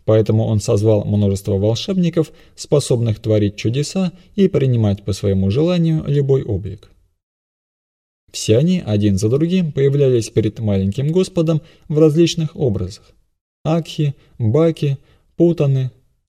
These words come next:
Шакаты, Тринаварты, Дхенуки и Гардабхи, и, используя любую возможность, пытались убить его. Однако Господь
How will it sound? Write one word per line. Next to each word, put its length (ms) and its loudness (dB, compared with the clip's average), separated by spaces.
Шакаты, 640 -2
Тринаварты, 840 0
Дхенуки 680 0
и 320 -2
Гардабхи, 640 -2
и, 220 0
используя 520 2
любую 360 2
возможность, 720 0
пытались 440 0
убить 420 -6
его. 120 -14
Однако 500 0
Господь 520 0